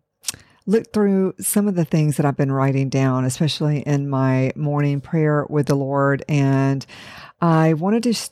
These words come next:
to speak about this. I was really pondering, um, what God really wanted me to speak about today, and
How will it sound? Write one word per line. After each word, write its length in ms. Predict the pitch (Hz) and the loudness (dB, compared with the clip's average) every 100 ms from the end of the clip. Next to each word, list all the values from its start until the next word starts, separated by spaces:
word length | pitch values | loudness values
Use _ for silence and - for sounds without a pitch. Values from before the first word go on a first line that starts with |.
| _ | _
to 440 | - 185 175 165 160 | -2 2 4 4 2
speak 260 | - - 226 | -2 -2 0
about 320 | 220 190 - | 0 0 0
this. 340 | 160 151 147 | 2 2 2
I 80 | 165 | 0
was 320 | 151 165 156 - | 0 0 -2 -4
really 280 | 180 190 190 | -2 0 -2
pondering, 680 | - 165 165 156 151 151 147 | 0 -2 0 -2 -2 -2 -2
um, 380 | 151 143 143 | 0 -2 -2
what 200 | 156 160 - | -4 -4 -2
God 340 | 156 151 147 | -2 -2 0
really 140 | 160 160 | 0 2
wanted 220 | 151 147 | 0 0
me 100 | 143 | 0
to 100 | 139 | -2
speak 240 | - 147 | -2 -4
about 340 | 143 143 135 - | -2 0 -2 -2
today, 520 | 147 143 135 139 127 | -2 0 2 0 0
and 480 | 143 135 135 131 | 0 2 2 0